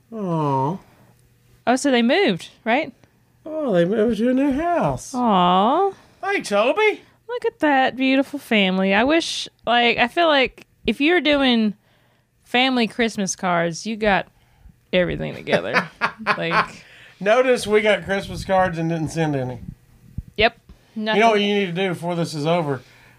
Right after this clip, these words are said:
Speaker 1: Gotta go get our Oak Ridge Christmas for show everybody.
Speaker 2: Yes.
Speaker 1: All right, we're gonna go to our, uh, Twitter feed. Um, Zach Owen says, "Here's a couple questions.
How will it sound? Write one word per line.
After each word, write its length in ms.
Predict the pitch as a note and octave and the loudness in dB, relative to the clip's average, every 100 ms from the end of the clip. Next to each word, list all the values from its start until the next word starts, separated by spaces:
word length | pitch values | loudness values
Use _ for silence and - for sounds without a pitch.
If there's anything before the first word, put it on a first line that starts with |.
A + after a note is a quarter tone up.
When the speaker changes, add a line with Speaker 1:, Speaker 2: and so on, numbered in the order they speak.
| _ _ _ _ _ D3 | _ _ _ _ _ 2
Speaker 1:
Gotta 200 | D3+ C3+ | 4 4
go 160 | C#3 | 4
get 140 | C3+ C3 | 4 4
our 140 | B2+ | 4
Oak 180 | C#3 C3 | 2 2
Ridge 220 | B2+ - | -2 -4
Christmas 440 | C#3 B2+ C3+ A#2+ | -4 -4 -4 -8
for 140 | - C3+ | -8 -12
show 300 | A2 C#3+ C3 | -6 -2 -2
everybody. 520 | B2+ B2 B2 C3 C3 F3 | -2 -4 0 2 2 2
Speaker 2:
Yes. 540 | F#3+ F#3 E3 - - - - - - - | 4 4 0 -6 -10 -14 -20 -20 -20 -4
Speaker 1:
All 80 | E3 | 0
right, 160 | F#3 | 2
we're 160 | F3+ F#3 | 2 0
gonna 220 | F#3 F#3+ | 2 2
go 180 | F#3 G3 | 2 0
to 300 | F#3 F#3+ F#3+ | 2 0 2
our, 400 | E3+ F3 E3+ E3 | 2 4 4 4
uh, 180 | D#3+ D#3 | 2 2
Twitter 360 | D3 G3 A#3 G#3 | 0 2 2 2
feed. 520 | A3 B3+ C#4+ D#4+ - _ _ _ _ _ _ _ C#3+ | 2 4 4 2 -4 _ _ _ _ _ _ _ -4
Um, 720 | C#3+ C#3+ C#3 C3+ C3 B2+ - _ C#3+ | 0 0 0 0 -2 -4 -8 _ -16
Zach 460 | B2 F3+ G#3 G#3+ | -4 2 2 0
Owen 440 | F#3 A3+ B3+ G3+ E3 | 0 2 4 2 0
says, 260 | D#3 F3 | 0 0
"Here's 200 | E3+ F3 | 2 0
a 40 | D#3+ | -2
couple 300 | F#3 E3+ C#3+ | -2 -2 -2
questions. 640 | F3 G#3 B3 D#4+ D4 - | 0 0 2 0 -2 -8